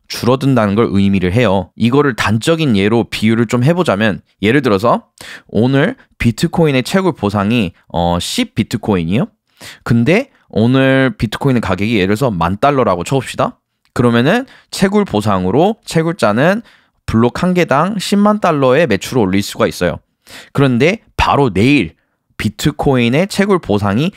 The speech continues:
열 개가 아니라 다섯 개로 줄어든다고 가정을 해봅시다. 그리고 똑같이 가격은 만 달러예요. 그러면은 비트코인 채굴자가 가져가는 매출은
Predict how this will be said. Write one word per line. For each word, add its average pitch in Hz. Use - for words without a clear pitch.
열 101
개가 135
아니라 95
다섯 110
개로 156
줄어든다고 101
가정을 110
해봅시다. 123
그리고 127
똑같이 -
가격은 95
만 98
달러예요. 104
그러면은 139
비트코인 175
채굴자가 170
가져가는 110
매출은 113